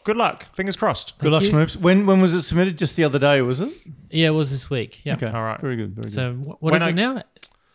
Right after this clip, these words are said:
Speaker 3: Early
Speaker 2: Monday.
Speaker 3: August. Early August.
Speaker 2: Hmm.
Speaker 1: When I get back from the U K, maybe you'll know. All right, I got stuff. I know you wanna go last. Yeah. Uh,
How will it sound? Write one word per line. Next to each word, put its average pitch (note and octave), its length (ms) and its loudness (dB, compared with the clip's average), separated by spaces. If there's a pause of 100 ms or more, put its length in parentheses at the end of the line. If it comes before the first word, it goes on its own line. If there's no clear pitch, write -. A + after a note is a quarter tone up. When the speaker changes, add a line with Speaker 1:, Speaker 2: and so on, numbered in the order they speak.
(260)
Speaker 3:
Early F3 180 6
Speaker 2:
Monday. E3+ 120 8
Speaker 3:
August. C#3 560 -2
Early E3+ 280 0
August. B2 580 -4
Speaker 2:
Hmm. A#2+ 80 -6 (540)
Speaker 1:
When C3 120 -2
I C3 60 0
get B2+ 120 0
back C3 160 -4
from C3 120 -12
the B2+ 60 -6
U A#2+ 140 -2
K, C3 260 -2
maybe A#2 200 -6
you'll A#2 140 -8
know. A2+ 260 -6 (300)
All F#3+ 100 2
right, G3+ 200 2
I G3 100 2
got G3+ 160 -2
stuff. G#3 460 -2
I C#3+ 60 -6
know C#3+ 80 0
you C3+ 140 0
wanna C3 140 -4
go B2 120 0
last. A#2+ 560 -2 (340)
Yeah. B2 200 -2 (460)
Uh, F3 420 0